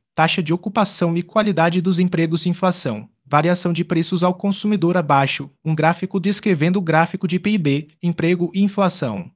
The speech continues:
Papel do investimento estrangeiro direto na economia. O investimento estrangeiro direto, I E D, funciona como uma injeção de capital que acelera projetos, gera empregos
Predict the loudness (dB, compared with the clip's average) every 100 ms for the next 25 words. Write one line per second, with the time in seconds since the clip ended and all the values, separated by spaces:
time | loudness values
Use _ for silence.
0 | _ _ _ -2 2 4 4 2 4 2
1 | 2 4 4 2 0 0 2 2 2 2
2 | 2 2 0 0 2 2 2 2 4 4
3 | 2 2 2 4 2 2 4 4 2 0
4 | 2 2 2 2 2 2 2 2 2 2
5 | 2 0 -2 0 2 2 2 2 4 4
6 | 2 2 2 2 2 2 0 0 2 2
7 | 2 2 2 2 2 4 2 2 2 4
8 | 2 0 -6 -8 -10 -16 _ 2 4 4
9 | 2 0 0 -4